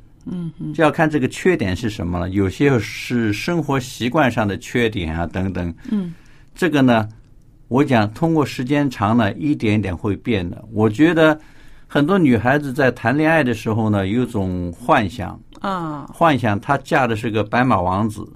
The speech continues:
Speaker 1: 嗯。
Speaker 2: 甚至就算这个白马王子有些什么缺点，婚后去改造他。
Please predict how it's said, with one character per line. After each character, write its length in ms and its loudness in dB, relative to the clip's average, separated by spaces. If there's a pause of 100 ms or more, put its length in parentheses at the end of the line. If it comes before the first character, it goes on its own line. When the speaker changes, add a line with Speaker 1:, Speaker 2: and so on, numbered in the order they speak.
(160)
Speaker 1:
嗯。 140 0
Speaker 2:
甚 160 2
至 120 4
就 280 2
算 200 2
这 120 -2
个 100 2
白 220 2
马 180 2
王 320 2
子 320 0 (420)
有 360 4
些 400 2
什 180 -2
么 220 2
缺 240 0
点， 180 -2
婚 320 -2
后 200 2
去 120 -4
改 200 -8
造 180 -4
他。 160 -16